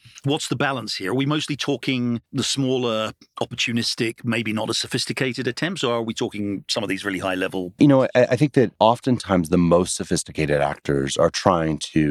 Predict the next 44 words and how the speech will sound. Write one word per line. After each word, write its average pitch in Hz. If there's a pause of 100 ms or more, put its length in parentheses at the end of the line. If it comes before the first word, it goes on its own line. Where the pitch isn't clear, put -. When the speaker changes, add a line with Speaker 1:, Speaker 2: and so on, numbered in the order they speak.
(160)
Speaker 2:
gain 92
access, 76
and 82
then 80
they 76
often 85
will 73
just 76
go 78
very 73
quiet. 71 (480)
Uh, 80
it's -
much 104
harder 87
to 73
see 73
what's 71
going 78
on. 76
That 107
is 110 (120)
going 104
to 87
be 80
much 92
more 87
likely 78
someone 117
who's 92
not 101
just -
trying 78
to 76
cause 76
chaos, 73
but -
who's 82
maybe 76
trying 73
to 69
steal 80
intellectual 73
property, 90